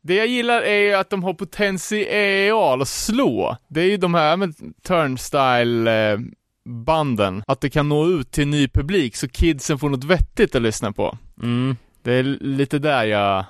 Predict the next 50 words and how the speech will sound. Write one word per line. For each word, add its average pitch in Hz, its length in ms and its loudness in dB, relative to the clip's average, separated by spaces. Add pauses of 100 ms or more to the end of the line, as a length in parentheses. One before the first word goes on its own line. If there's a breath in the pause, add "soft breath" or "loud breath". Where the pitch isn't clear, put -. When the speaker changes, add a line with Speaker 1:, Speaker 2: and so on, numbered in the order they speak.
(140)
Speaker 1:
det 131 200 -6
är 131 80 0
där 123 260 2
jag 107 120 0
blir 120 200 -4
mest - 480 -2
pepp - 360 0
på, 101 200 0
att 107 120 0
jag 110 100 -6
tänker 113 200 0
att 107 60 -4
någon 117 160 -2
annan 127 500 2
ska 113 140 -10
kunna 92 400 -6
Speaker 2:
Ja, 120 240 4
ja, 113 60 4
precis. 110 360 -4
Speaker 1:
s-, 131 180 -8
digga 120 300 2
det 101 60 0
här. 107 80 -2
Speaker 2:
Men 127 60 -4
det 123 200 -2
är 131 60 4
ju 147 100 2
helt 131 220 0
sjukt - 440 -2
vad 113 240 0 (180)
fan, 107 340 -2
liksom, 117 460 -4
allt 120 360 0
ändå 110 280 -2
är 107 100 0
cykliskt. 127 720 -6
Nu 165 180 4
börjar 180 200 4
vi 170 60 0
komma 151 240 0
in 127 80 2
i 117 60 2
grunge-vågen 123 1080 0
igen. 60 340 -8 (320 loud breath)
Alltså, 117 200 -4
det 127 120 0
här 160 160 2
är 170 40 2
ju 156 80 2
så 131 180 0